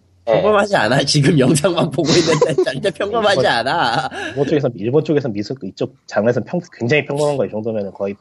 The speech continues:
Speaker 3: 스탠다드야,
Speaker 2: 누가,
Speaker 3: 스탠다드.
Speaker 2: 누가 저 인도, 인도 복장이 벨리 라판? 레판? 이제 쟤는 뭐.
Speaker 3: 그러니까 스탠다드라고.
Speaker 2: 인도네, 인도.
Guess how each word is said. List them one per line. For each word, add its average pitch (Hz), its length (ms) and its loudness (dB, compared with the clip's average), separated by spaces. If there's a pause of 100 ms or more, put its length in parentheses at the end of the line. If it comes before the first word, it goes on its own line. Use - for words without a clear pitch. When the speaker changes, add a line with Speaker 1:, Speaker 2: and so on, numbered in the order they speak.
(140)
Speaker 3:
스탠다드야, 156 500 -2
Speaker 2:
누가, 214 180 -2
Speaker 3:
스탠다드. 165 220 0
Speaker 2:
누가 202 180 0
저 175 140 -6
인도, 165 420 2
인도 180 420 2
복장이 160 520 0
벨리 190 320 0
라판? 170 560 -2
레판? 135 540 -4
이제 156 380 -2
쟤는 139 460 -10
뭐. 135 240 0 (100)
Speaker 3:
그러니까 - 760 -6
스탠다드라고. - 520 2
Speaker 2:
인도네, 202 140 4
인도. 139 640 -2